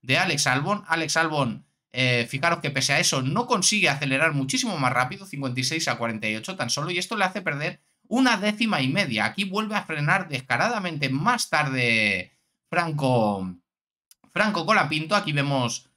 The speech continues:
cómo la gráfica baja para abajo y significa que está ganándole tiempo, por lo tanto está frenando más tarde. Y después de esta consecución de curvas se igualan, vuelve a frenar antes, se vuelven a igualar,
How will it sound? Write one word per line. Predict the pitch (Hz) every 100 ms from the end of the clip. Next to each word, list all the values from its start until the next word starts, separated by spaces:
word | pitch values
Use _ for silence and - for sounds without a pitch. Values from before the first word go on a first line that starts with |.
| _ _
cómo | - 139 135 127 -
la | 135 131 127 117 101 98
gráfica | 131 147 147 131 117
baja | 151 143 131
para | 123
abajo | 123 131
y | 175
significa | 139 120 139 135 120
que | 113
está | - 127
ganándole | 120 117 113 101 92
tiempo, | 113 127 156
por |
lo | 113 107
tanto | 110
está | 107 110
frenando | - 110 107 101 98
más | 170 160
tarde. | 127 123 160 - - -
Y |
después | 170 196 247
de |
esta | 214 214
consecución | 190 185 165 147 233 190
de | 147
curvas | 208 202 202 - _
se | - 147
igualan, | 135 190 226 220 214
vuelve | 185 165
a | 147
frenar | 143 135 175
antes, | 208 208 196
se | 156
vuelven | 180 170 170
a |
igualar, | 180 147 190 196 196